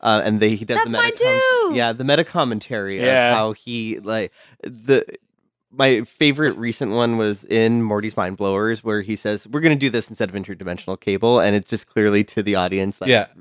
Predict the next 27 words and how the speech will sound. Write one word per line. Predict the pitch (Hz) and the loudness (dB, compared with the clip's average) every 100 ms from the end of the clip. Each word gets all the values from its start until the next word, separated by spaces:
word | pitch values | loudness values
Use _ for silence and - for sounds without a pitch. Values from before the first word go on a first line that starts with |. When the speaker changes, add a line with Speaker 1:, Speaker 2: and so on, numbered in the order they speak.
| 85 _ _ | -20 _ _
Speaker 1:
"We're | 120 131 151 | -20 -2 2
doing | 156 143 | 2 2
something | 147 117 | 0 -2
different | 110 101 135 | -4 0 0
Speaker 3:
Yeah. | 123 | 2
Speaker 1:
this | 131 | 0
year." | 123 117 127 _ _ _ - | -2 -4 -4 _ _ _ 0
But | 139 | 0
he, | 123 139 127 123 | 2 0 0 0
uh, | 107 110 98 76 - - | 0 0 0 -2 -8 -8
he | 175 | -2
Speaker 3:
The | 156 123 | -2 -2
fo- | - 147 | -8 0
Speaker 1:
clearly, | 151 151 156 156 151 | 2 4 2 0 -2
like, | 120 117 | -2 -2
specifically | - 127 120 123 131 | -2 -2 -2 -2 -2
references, | 113 104 127 110 117 110 110 104 - _ _ _ _ _ | 0 0 -2 -2 0 2 2 -2 -8 _ _ _ _ _
uh, | 98 95 90 82 80 53 - _ _ _ _ _ _ _ _ _ _ _ _ _ | 2 4 2 0 -4 -8 -14 _ _ _ _ _ _ _ _ _ _ _ _ _
the | 113 | -4
sci-fi | 120 - 113 131 120 | -2 2 2 2 0
tropes | - 123 120 - | 0 -4 -4 -4
that | 110 | -6
he's, | - 113 107 95 - | -4 -8 -8 -12 -8
like, | 101 92 92 _ _ _ _ _ _ _ _ _ 92 _ _ _ _ _ _ | -6 -6 -12 _ _ _ _ _ _ _ _ _ _ _ _ _ _ _ _
fucking | - - 107 | -14 -6 -2
with, | 107 107 104 107 - | 0 2 2 -2 0
or | 98 92 92 | 0 0 -2